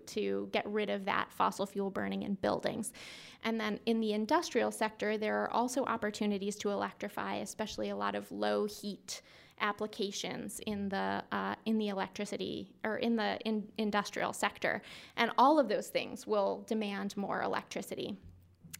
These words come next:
So even as we are working to try to replace the existing electricity system with a cleaner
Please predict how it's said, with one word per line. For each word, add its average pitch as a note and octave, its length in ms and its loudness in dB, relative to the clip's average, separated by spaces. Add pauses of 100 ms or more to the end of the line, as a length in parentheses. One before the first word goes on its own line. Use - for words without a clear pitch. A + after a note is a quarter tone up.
So A3+ 240 2
even C#4 300 4
as A3 400 2
we G#3+ 140 0
are G#3 360 4
working G#3+ 440 0
to G3+ 100 0
try G3+ 400 2
to G3 460 0 (260)
replace A#3 420 2
the F#3+ 160 -4
existing A3+ 580 2
electricity G#3+ 600 -2
system G3+ 540 -4
with G#3 340 -2
a G#3+ 60 0
cleaner G3 580 -4